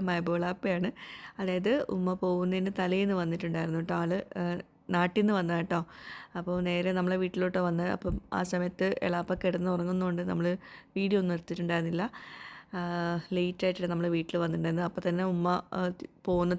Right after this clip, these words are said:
തിരക്കുമായിരുന്നു. അപ്പോൾ മൂപ്പര് കിടന്നുറങ്ങിയായിരുന്നു നമ്മൾ പോകുമ്പോൾ. അത് പിന്നെ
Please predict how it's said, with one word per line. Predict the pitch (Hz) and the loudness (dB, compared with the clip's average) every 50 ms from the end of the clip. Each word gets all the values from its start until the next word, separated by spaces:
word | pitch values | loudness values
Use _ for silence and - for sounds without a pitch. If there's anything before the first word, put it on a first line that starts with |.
| 185 | 2
തിരക്കുമായിരുന്നു. | 165 160 160 - - 180 165 156 151 151 170 214 - - - - - _ _ _ _ _ _ _ - - _ _ - - - - - 190 190 | 0 0 0 -2 0 0 0 0 0 0 -2 -2 -4 -8 -20 -20 -20 _ _ _ _ _ _ _ -20 -20 _ _ -20 -20 -20 -12 -8 -8 2
അപ്പോൾ | - 180 175 180 208 - - - - - - - - - - - - | 4 6 6 6 2 -4 -12 -20 -20 -20 -20 -20 -20 -20 -16 -6 -4
മൂപ്പര് | 180 180 - 175 190 196 | -4 0 2 2 4 6
കിടന്നുറങ്ങിയായിരുന്നു | 196 175 170 170 180 175 175 170 165 170 170 165 151 143 151 - - - - - - _ - | 4 4 4 4 2 2 2 2 4 4 4 4 2 0 -6 -6 -10 -16 -20 -20 -20 _ -6
നമ്മൾ | - 170 170 160 - | -4 -2 -2 -2 -2
പോകുമ്പോൾ. | - 165 165 160 160 160 175 233 - - - - - - - - - - - _ - - | -2 -2 0 0 2 0 0 0 -2 -6 -16 -20 -20 -20 -20 -20 -20 -20 -20 _ -10 -6
അത് | 180 175 - - | -4 -4 -2 -2
പിന്നെ | 180 180 180 | 0 0 2